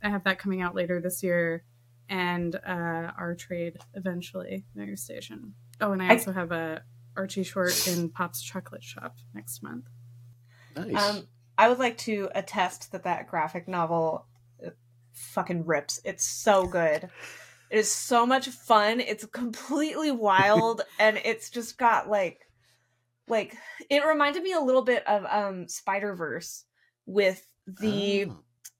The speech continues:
Speaker 2: way reality moves in, in the world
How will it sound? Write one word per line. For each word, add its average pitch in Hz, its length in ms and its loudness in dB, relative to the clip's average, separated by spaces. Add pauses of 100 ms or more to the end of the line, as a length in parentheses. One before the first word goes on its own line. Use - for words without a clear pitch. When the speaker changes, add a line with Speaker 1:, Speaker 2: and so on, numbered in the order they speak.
(140)
Speaker 2:
way 214 520 6
reality 185 1000 -2
moves 185 800 -2 (480)
in, 185 400 0 (300)
in 208 300 4
the 180 180 4
world 170 340 -2